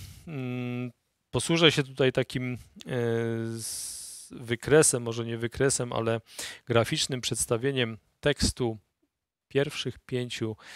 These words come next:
przykazań, aby pokazać wam, w jaki sposób zostało,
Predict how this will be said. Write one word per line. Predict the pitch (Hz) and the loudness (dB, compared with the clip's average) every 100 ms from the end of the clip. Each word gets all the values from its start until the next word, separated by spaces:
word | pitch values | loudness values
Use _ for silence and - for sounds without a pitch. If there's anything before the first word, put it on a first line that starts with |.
| - | -18
przykazań, | - - - 156 156 120 143 - - - - | -8 -2 2 4 4 2 0 -10 -20 -20 -8
aby | 120 135 135 135 - _ _ _ _ _ _ _ _ | 2 6 6 4 -6 _ _ _ _ _ _ _ _
pokazać | 120 151 190 165 123 | 0 4 6 4 4
wam, | 135 139 160 143 | 2 2 2 -6
w | 123 | -2
jaki | 147 - | -2 -2
sposób | - - 151 - 160 135 _ | -6 -4 -4 -4 -6 -8 _
zostało, | 143 120 113 - 135 139 131 131 | -4 -2 -2 2 4 4 2 2